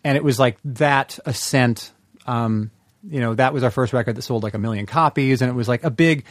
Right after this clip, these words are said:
everything that we signed up to do, it worked. Like, you know, we were,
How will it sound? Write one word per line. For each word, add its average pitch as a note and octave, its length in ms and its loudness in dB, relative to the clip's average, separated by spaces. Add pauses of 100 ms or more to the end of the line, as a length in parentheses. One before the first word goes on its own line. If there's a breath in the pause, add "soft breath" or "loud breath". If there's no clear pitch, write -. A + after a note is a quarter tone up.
(140 loud breath)
everything F#3+ 460 4
that D#3 60 0
we D3+ 120 2
signed C#3+ 340 4
up C3+ 140 0
to C#3 80 -2
do, B2+ 260 2
it C3 160 -6
worked. A2+ 580 -6
Like, A#2 360 0 (520 loud breath)
you F3 160 2
know, B2 120 4
we B2 140 4
were, A#2 220 2